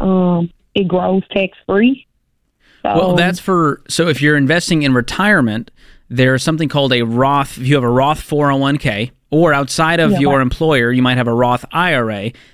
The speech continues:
Speaker 2: That keyword there is
Speaker 1: Right.
Speaker 2: Roth. And what that means is you're just using after-tax dollars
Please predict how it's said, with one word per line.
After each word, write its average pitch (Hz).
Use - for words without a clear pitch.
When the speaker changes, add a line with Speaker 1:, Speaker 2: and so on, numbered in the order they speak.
Speaker 2:
That 151
keyword 175
there 135
is 117
Speaker 1:
Right. 123
Speaker 2:
Roth. 92
And 139
what 147
that 135
means 143
is 127
you're 131
just 160
using 147
after-tax 151
dollars 127